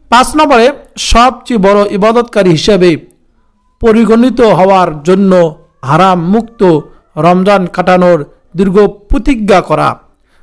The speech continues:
তিরমিজি শরীফের হাদিস। ছয় নম্বরে রমজানে অবসর সময়কে নেক আমল দ্বারা কাজে লাগানো। সাত নম্বরে রমজানে সুস্থতাকে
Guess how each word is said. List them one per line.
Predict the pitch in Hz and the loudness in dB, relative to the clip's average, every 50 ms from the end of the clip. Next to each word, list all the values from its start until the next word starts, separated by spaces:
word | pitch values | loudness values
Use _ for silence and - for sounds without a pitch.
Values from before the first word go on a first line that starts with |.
| _ _ _ | _ _ _
তিরমিজি | 233 240 247 247 254 262 233 240 | -2 0 2 2 2 2 2 0
শরীফের | 220 - 190 180 175 - 190 170 | 0 0 0 0 0 -2 -4 -4
হাদিস। | - - 165 151 160 151 131 - - - _ | -2 -2 -2 0 0 0 0 -2 -8 -10 _
ছয় | - - 233 254 285 | -4 -2 0 2 2
নম্বরে | 302 294 294 294 269 226 220 262 311 - - _ _ _ _ - | 2 0 2 2 2 2 2 0 0 -4 -12 _ _ _ _ -2
রমজানে | 202 196 214 226 262 269 269 269 277 277 | 0 0 0 0 2 0 0 2 2 2
অবসর | 277 247 214 262 277 - 269 269 | 2 0 0 0 -2 0 0 -2
সময়কে | 254 - - 214 214 220 208 208 - 226 240 269 - - - _ _ | 0 0 -2 0 0 0 -2 -2 0 0 0 0 0 -4 -16 _ _
নেক | 190 180 185 202 208 202 - | -2 0 2 2 2 0 0
আমল | 208 185 185 190 | 0 0 0 0
দ্বারা | 190 180 175 175 190 214 247 - - _ _ _ | 0 0 2 2 2 0 0 -4 -12 _ _ _
কাজে | - 262 247 247 254 269 | -2 -2 0 2 2 2
লাগানো। | 220 196 180 165 175 165 165 160 143 131 - - _ _ _ _ _ _ _ _ _ _ _ | 2 2 0 0 -2 -2 -2 -4 -6 -6 -10 -18 _ _ _ _ _ _ _ _ _ _ _
সাত | - - - 233 254 262 240 | -12 -4 -2 0 0 0 -2
নম্বরে | 320 311 302 302 262 220 196 208 240 285 - - _ _ _ _ _ _ _ - | -2 -2 0 2 2 2 2 2 0 0 -2 -10 _ _ _ _ _ _ _ -2
রমজানে | 160 196 208 240 240 254 247 247 220 190 170 147 156 - _ _ _ _ | 0 0 0 2 0 0 2 2 2 0 0 -2 -8 -16 _ _ _ _
সুস্থতাকে | - - - 247 - - 302 302 - 269 254 202 226 190 156 143 | -12 -6 -6 -6 -4 -4 -8 -2 0 0 0 2 2 0 0 0